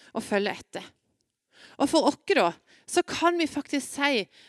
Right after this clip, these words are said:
at jeg vil høre på Jesus som sier, «Følg meg.» Jesus sier til oss, «Følg meg.» Og så skal jeg lese noen vers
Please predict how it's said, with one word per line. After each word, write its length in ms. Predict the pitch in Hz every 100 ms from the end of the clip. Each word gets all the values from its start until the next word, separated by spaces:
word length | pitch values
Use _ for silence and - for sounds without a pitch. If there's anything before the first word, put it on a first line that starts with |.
| -
at 240 | - - -
jeg 380 | _ _ 311 359
vil 140 | 269
høre 320 | 277 269 320
på 100 | 302
Jesus 440 | 254 277 311 220 -
som 120 | 240
sier, 480 | - 214 208 240 - _ _ _ -
«Følg 560 | - - 311 339 339 - _ _ -
meg.» 460 | 247 392 254 156 - _ _ _ _ _ _ _ _ _ _ _ _ _ _ _ _ _ _ -
Jesus 540 | 254 370 381 320 277
sier 340 | - 233 262
til 200 | - 190
oss, 420 | - - 240 - - - -
«Følg 480 | - - 190 196 196 - _ _ _ _ -
meg.» 180 | 160 147 - _ _ _ _ _ _ _ _ _ _ _ - - _ -
Og 140 | 269
så 80 | 339
skal 160 | 381 370
jeg 160 | 311
lese 180 | 311 339
noen 180 | 330 240
vers 520 | 254 - - -